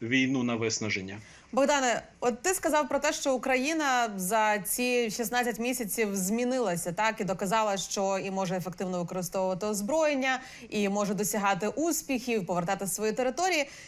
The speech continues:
Speaker 2: Як ти думаєш, я розумію, що це питання, на яке, можливо, немає однозначної відповіді, але як ти думаєш, чи змінилися також і західні партнери? Чи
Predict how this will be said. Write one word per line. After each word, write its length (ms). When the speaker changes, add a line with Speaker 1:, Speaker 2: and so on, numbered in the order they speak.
Speaker 2:
Як 280
ти 100
думаєш, 440
я 60
розумію, 340
що 100
це 140
питання, 480
на 120
яке, 280
можливо, 320
немає 280
однозначної 540
відповіді, 400
але 220
як 320
ти 100
думаєш, 600
чи 320
змінилися 640
також 320
і 40
західні 500
партнери? 680
Чи 360